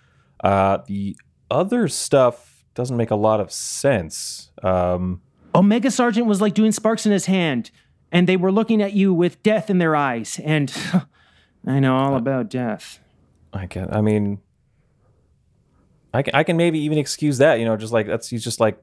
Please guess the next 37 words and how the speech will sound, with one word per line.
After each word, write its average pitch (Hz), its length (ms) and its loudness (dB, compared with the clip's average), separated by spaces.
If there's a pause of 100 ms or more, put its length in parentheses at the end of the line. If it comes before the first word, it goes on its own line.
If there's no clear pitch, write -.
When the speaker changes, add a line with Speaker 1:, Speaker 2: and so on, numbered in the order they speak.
Speaker 1:
he 110 120 -8
likes 107 520 0 (420)
bad 117 560 2
things. 95 360 -4
Bad 110 240 0
things 104 240 -2
are 92 80 0
good 95 500 2 (220)
to 90 260 -2
him, 80 540 -4
it 92 160 -4
seems 87 320 -4
like. 85 200 -2
So 98 100 -4
maybe, 95 280 0
like, 90 360 -2 (1300)
that 104 440 2
is, 90 280 -4
is, 85 340 -2
like, 85 220 -2
him 90 380 -2 (420)
being 98 420 -2
ni-, 107 180 0
but 123 240 0
the 139 260 2
we-, 165 200 -2
the 165 120 2
weird 202 260 0
one 202 120 4
is 175 120 0
Shadow 262 320 0
Jimmy. 101 240 -2
We 147 100 2
were 196 100 0
getting 202 240 0
on 208 140 0
fine. 220 500 -4